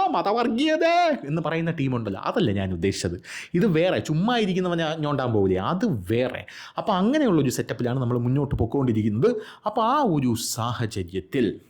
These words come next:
ആ ഒരു സാഹചര്യത്തിൽ സുപ്രീം കോടതിക്ക് നേരെ നടന്ന ഈ ആക്രമണം എന്ന് പറയുന്നത് വളരെയധികം ദുഃഖിപ്പിക്കുന്നതാണ്, വളരെയധികം പ്രതിഷേധാർഹമാണ് എന്നുള്ള കാര്യത്തിൽ തർക്കമില്ല. ഇതുവരെയുള്ള സ്റ്റാൻഡ്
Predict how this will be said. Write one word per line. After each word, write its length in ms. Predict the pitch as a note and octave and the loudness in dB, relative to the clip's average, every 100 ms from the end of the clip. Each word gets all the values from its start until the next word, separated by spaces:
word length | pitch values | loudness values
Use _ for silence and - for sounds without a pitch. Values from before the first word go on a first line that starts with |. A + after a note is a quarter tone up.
| _ - - _ - | _ -16 -16 _ -2
ആ 100 | A#3 | 2
ഒരു 240 | F3 A2 - - - | 4 2 0 -6 -10
സാഹചര്യത്തിൽ 560 | F#2+ G2 F#2+ G2 G3 A3+ - - - | -8 -6 -6 -2 0 -2 -4 -16 -10
സുപ്രീം 360 | - E3+ B3+ G#3 | -4 -2 0 0
കോടതിക്ക് 340 | C3+ A2+ A#2 | 0 0 -2
നേരെ 200 | A#2 A2+ | 0 0
നടന്ന 300 | A2 A2 A2+ | 0 -2 -2
ഈ 120 | A2 A#2 C3+ | -2 -2 -2
ആക്രമണം 340 | D#3 - C3 A#2 | -2 0 0 0
എന്ന് 100 | G2+ | 0
പറയുന്നത് 300 | G2+ A#2 C#3 G#2+ | -2 0 -2 0
വളരെയധികം 960 | A#2 B2+ B2+ C3 A#2+ G#2+ G#2 A#2+ E3+ F#3 - - - - _ | 0 0 0 -2 0 0 2 2 2 2 -4 -14 -20 -20 _
ദുഃഖിപ്പിക്കുന്നതാണ്, 840 | A#2+ A#2 D#3+ D#3+ C#3 B2+ B2 A#2 E3+ A#2+ G#2 | -2 2 2 2 0 0 0 0 0 -2 -2
വളരെയധികം 560 | A2 C3 C#3 A2+ G#2+ C3+ | 0 0 2 2 2 0
പ്രതിഷേധാർഹമാണ് 880 | - A#2+ E3+ - G#3 F3 D3 A#2 A#2+ | -2 0 2 2 2 2 0 -2 -2
എന്നുള്ള 200 | C3 A2 | 0 0
കാര്യത്തിൽ 280 | G#2 G2 A2 B2 | 0 -2 -8 -8
തർക്കമില്ല. 320 | - G#2+ F#2 - - - | -4 -2 -2 -4 -10 0
ഇതുവരെയുള്ള 380 | F3+ G3 D#3 C3+ | 4 4 4 0
സ്റ്റാൻഡ് 380 | - B2+ A#2 | -4 -4 -4